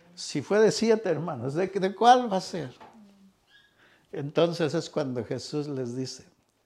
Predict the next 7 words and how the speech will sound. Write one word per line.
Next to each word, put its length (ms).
"Erráis 920
ignorando 760
las 260
Escrituras". 1080
Erráis. 840
Porque 380
ignoran, 720